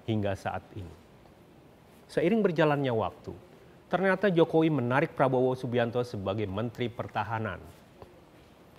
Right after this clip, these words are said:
Hebatnya lagi, Prabowo nggak nolak jabatan itu dengan alasan demi kepentingan bangsa dan negara yang lebih besar lagi. Bila merunut sejenak di Kamus Bahasa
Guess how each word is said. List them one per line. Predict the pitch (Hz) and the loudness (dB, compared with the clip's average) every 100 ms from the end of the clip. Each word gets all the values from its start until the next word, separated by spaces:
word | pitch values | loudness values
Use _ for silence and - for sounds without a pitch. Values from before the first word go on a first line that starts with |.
| - | -4
Hebatnya | 117 117 123 - 117 | 2 4 2 2 0
lagi, | 104 92 85 82 - - - - - - - - | 0 -4 -8 -14 -18 -20 -20 -20 -20 -20 -18 0
Prabowo | 135 139 160 | 6 8 8
nggak | 156 156 | 4 0
nolak | 160 127 143 - - - - - - | -2 -2 -4 -8 -16 -20 -20 -20 -4
jabatan | 113 113 120 117 | -4 -2 -2 0
itu | 131 131 | 0 0
dengan | 120 117 - - | 0 -2 -6 -4
alasan | 117 139 151 143 123 | 2 4 4 2 4
demi | 147 196 | 6 4
kepentingan | 165 151 147 147 143 147 | 4 2 4 4 4 2
bangsa | 110 123 131 123 | 0 0 2 -2
dan | 117 110 | -2 -2
negara | 101 95 85 - - - | -4 -6 -8 -16 -20 -2
yang | 107 104 | 0 2
lebih | 107 110 101 | 0 0 0
besar | 104 - 120 | -2 -2 -2
lagi. | 95 85 85 80 - - - - - - - - - - - - - _ _ _ _ - | -2 -8 -12 -18 -20 -20 -20 -20 -20 -20 -20 -20 -20 -20 -20 -20 -20 _ _ _ _ -6
Bila | 110 208 262 | 6 10 10
merunut | 226 202 196 190 | 10 8 8 2
sejenak | - 151 156 160 - | -6 -2 0 0 -2
di | 113 165 | -2 -2
Kamus | - 131 143 - | -2 0 0 0
Bahasa | 123 117 110 | 0 0 -2